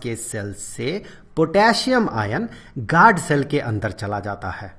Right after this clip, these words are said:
जिससे गार्ड सेल के अंदर का पानी का कंसंट्रेशन घट जाता है और ऑस्मोसिस से आसपास के सेल से पानी गार्ड सेल में चला जाता है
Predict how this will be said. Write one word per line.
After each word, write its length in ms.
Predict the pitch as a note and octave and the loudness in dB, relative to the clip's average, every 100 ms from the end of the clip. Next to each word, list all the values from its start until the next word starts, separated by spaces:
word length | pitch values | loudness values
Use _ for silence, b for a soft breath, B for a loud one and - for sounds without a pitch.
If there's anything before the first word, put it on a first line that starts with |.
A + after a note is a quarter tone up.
| - - - - - - b b - | -20 -20 -20 -20 -20 -20 b b -4
जिससे 360 | G3 - C4 | -2 2 0
गार्ड 320 | E3 C3 A3 | 2 2 2
सेल 220 | - A#3+ A#3 | 2 0 0
के 160 | A#3+ | -2
अंदर 380 | - D3+ E3+ G#3 | 0 0 0 0
का 140 | - F3 | -2 -2
पानी 320 | A#2 A#2+ E3 | 0 0 0
का 160 | D3+ B2 | -2 -2
कंसंट्रेशन 800 | A#2 G2+ A2 G2 A2+ - G#3+ G#3+ | -4 -6 -6 -6 -8 -6 -6 -6
घट 280 | - G2 | -8 -10
जाता 320 | - G2 - F#2+ | -8 -8 -6 -10
है 220 | - - - _ B B B | -10 -16 -20 _ B B B
और 100 | F3 - | -2 0
ऑस्मोसिस 640 | C3+ F3 B3 C#4+ - C3 - | 0 2 4 4 2 -2 -4
से 220 | - E2+ B B B | -6 -10 B B B
आसपास 520 | C#3+ G3+ - A3+ A3 - | 2 2 2 0 0 0
के 180 | A3+ | -2
सेल 320 | G3+ - D3+ F#3+ | -2 0 0 0
से 340 | - - D3 E3+ - | -4 -4 -6 -4 -2
पानी 340 | B2 A2+ B2 - B B | 0 0 -6 -12 B B
गार्ड 360 | G2+ C#3+ G#3 D#3+ | -2 4 4 2
सेल 260 | - A#2+ | -2 -2
में 100 | G#2 | -2
चला 260 | G2+ G2+ F#2 | -4 -6 -8
जाता 300 | F#2+ G2 G2 | -8 -8 -8
है 200 | F#2 F#2+ | -8 -14